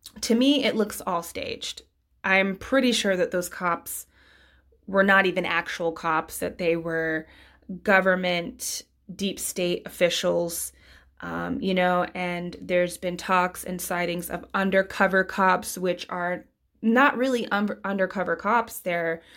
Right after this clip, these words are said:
um, government officials, you know, dressed up as cops or dressed up as, um, just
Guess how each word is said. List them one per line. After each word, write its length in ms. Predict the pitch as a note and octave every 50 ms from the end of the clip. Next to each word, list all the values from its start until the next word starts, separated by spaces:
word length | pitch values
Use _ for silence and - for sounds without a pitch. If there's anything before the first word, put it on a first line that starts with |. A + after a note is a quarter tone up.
| - - - - - - _ _ _ _
um, 440 | - E3+ E3 E3 E3+ E3+ E3+ E3 -
government 420 | F#3 G3+ G#3 G#3+ G#3 G#3 F#3 E3+ D#3+
officials, 680 | - - G#3 - - - - - - - - - -
you 80 | F3+
know, 120 | F3 E3+ E3+
dressed 320 | E3 F3+ E3+ E3+ - -
up 140 | G#3+ A3+ A3
as 140 | F#3 E3 -
cops 420 | - - E3 D#3+ E3 E3 - - -
or 160 | F#3 E3+ E3+
dressed 300 | E3+ E3+ F3 F3 - -
up 160 | F3+ F3 F3 -
as, 500 | - E3+ D#3+ D#3 D#3+ D#3+ E3+ E3+ E3+ - - - - - - - _ _ _ -
um, 320 | E3+ E3+ E3+ F3 E3+ -
just 460 | - - E3+ E3 - - - - -